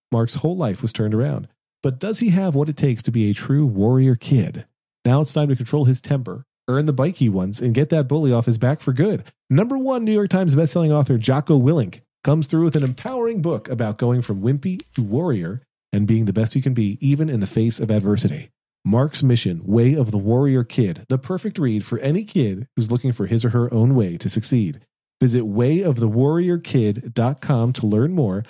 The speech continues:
Brought to you from our friends at Macmillan, way of the warrior kid dot com. Uh, so, <laughs> yesterday, Lauren's at the gym. She texts me,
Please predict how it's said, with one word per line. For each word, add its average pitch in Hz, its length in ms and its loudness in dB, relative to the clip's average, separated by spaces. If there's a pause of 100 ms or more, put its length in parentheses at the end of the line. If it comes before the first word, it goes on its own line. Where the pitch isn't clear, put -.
(300)
Brought 160 260 2
to - 120 -2
you 107 120 4
from 98 240 -2
our 113 160 0
friends 131 340 2
at 131 180 2
Macmillan, 113 680 0 (340)
way 123 420 0
of 110 200 -2
the 104 80 0
warrior 135 480 0
kid 87 480 -4 (200)
dot 95 280 -2
com. - 420 -2 (1400)
Uh, 117 300 2
so, 135 540 0
<laughs> - 1000 -8
yesterday, 156 560 0 (440)
Lauren's 143 440 2
at 135 200 0
the 120 60 -2
gym. 160 440 0 (240)
She 123 160 -2
texts 147 360 -2
me, 120 220 2